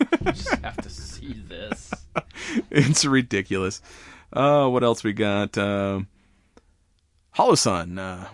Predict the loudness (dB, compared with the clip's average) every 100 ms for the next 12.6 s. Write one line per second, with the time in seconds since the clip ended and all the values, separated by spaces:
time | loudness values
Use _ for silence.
0 | -12 -8 -6 -8 -4 -2 -2 0 0 0
1 | 0 0 0 -2 -2 -2 -4 -6 -6 -4
2 | -4 -6 -10 _ _ _ -4 0 4 4
3 | 4 4 2 2 0 0 -2 -4 -10 _
4 | _ _ -16 -6 0 2 2 2 2 4
5 | 4 4 2 2 2 2 4 2 2 -4
6 | -16 -20 -4 -2 0 0 2 2 2 0
7 | 0 0 -2 0 0 0 0 0 -2 -4
8 | -2 0 0 0 -2 -2 -4 -6 0 2
9 | 2 0 -2 -4 -10 -20 _ _ _ _
10 | _ -10 -4 -2 0 0 0 -2 -4 0
11 | 0 2 2 2 -2 -10 _ _ -6 -6
12 | -2 -4 -6 -12 -16